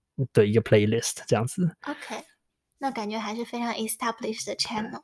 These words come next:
Speaker 1: 对，
Speaker 2: 在
Speaker 1: 没错。
Speaker 2: YouTube。
Speaker 1: <laughs> 对，那我们现在 subscriber 也慢慢累积，然后，呃，不管你用什么方式支持我们，呃，我们都非常的感谢。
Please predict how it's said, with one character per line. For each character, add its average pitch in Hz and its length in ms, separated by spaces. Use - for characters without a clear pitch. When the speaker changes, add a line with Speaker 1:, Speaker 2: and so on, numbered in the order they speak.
Speaker 1:
对， - 120
Speaker 2:
在 - 140
Speaker 1:
没 139 60
错。 - 120
Speaker 2:
YouTube。 190 960
Speaker 1:
<laughs> - 0
对， 120 220
那 165 100
我 151 60
们 127 100
现 156 140
在 135 300
subscriber 123 520
也 110 80
慢 120 160
慢 110 120
累 98 160
积， 107 260
然 101 180
后， 107 420
呃， 101 320
不 139 100
管 165 140
你 110 60
用 135 160
什 123 100
么 104 80
方 123 220
式 113 320
支 139 160
持 - 180
我 104 100
们， 104 320
呃， 107 300
我 117 160
们 110 120
都 120 140
非 123 140
常 107 100
的 101 80
感 - 180
谢。 - 220